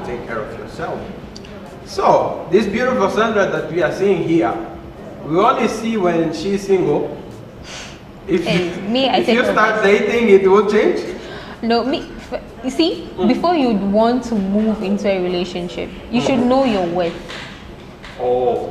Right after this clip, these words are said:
Speaker 2: Exactly.
Speaker 1: What is the worth?
Speaker 2: You should, you should know your value.
Speaker 1: Value.
Speaker 2: Your
Speaker 1: Mm.
Speaker 2: value. You don't just move into a relationship.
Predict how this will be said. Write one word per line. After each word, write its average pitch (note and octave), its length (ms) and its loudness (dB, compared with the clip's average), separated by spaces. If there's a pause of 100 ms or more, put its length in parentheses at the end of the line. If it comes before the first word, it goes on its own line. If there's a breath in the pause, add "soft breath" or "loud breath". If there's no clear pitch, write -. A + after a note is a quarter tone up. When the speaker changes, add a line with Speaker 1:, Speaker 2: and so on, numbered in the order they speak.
(160)
Speaker 2:
Exactly. E3+ 540 -4 (380)
Speaker 1:
What D3 120 -8
is D#3+ 160 -6
the C3+ 80 -2
worth? - 280 -6
Speaker 2:
You A3+ 80 0
should, - 220 -8 (120)
you A3+ 100 0
should A3+ 220 -2
know B3 580 4 (320)
your G3+ 320 2
value. E3 400 -6
Speaker 1:
Value. G#2+ 260 -8 (340)
Speaker 2:
Your F3 120 -4
Speaker 1:
Mm. E3 140 -8
Speaker 2:
value. F3 380 -6 (840)
You G3+ 80 0
don't A#3 300 0
just - 420 -8
move G3 460 0
into F3+ 260 -6
a E3+ 100 -4
relationship. D#3 540 -12